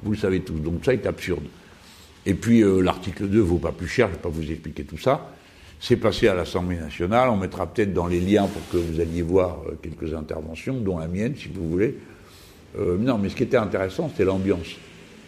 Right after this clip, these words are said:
Clairement, les Républicains, dans leur, euh, dans leur proposition, euh, il n'y a pas question d'islam.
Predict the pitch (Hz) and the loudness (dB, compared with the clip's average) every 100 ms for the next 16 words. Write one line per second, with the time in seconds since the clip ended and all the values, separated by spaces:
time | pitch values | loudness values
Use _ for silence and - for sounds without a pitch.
0 | - - 123 113 120 113 90 98 101 101 | -14 4 4 6 6 6 6 6 6 4
1 | 95 92 90 156 156 104 90 87 80 85 | 0 -2 4 4 6 4 4 2 2 2
2 | 85 82 80 80 85 85 82 82 82 - | 0 -2 -4 -4 -4 -4 -4 -6 -10 -4
3 | 85 82 78 87 165 165 110 85 85 85 | -4 -2 -6 2 2 4 0 -2 -4 -6
4 | 78 82 71 69 90 87 139 - 196 | -8 -8 -10 -8 -4 -2 -2 0 0